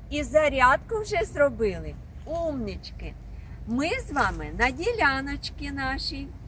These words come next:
Сонечко світе, як ми вчора говорили, як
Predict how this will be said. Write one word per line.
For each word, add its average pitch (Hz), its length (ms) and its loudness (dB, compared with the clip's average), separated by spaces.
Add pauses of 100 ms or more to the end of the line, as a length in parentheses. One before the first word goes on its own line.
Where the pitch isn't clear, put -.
(260)
Сонечко 349 840 0
світе, 294 680 -4 (180)
як 226 540 2
ми 254 140 -2
вчора 277 440 2
говорили, 214 720 -4
як 202 200 4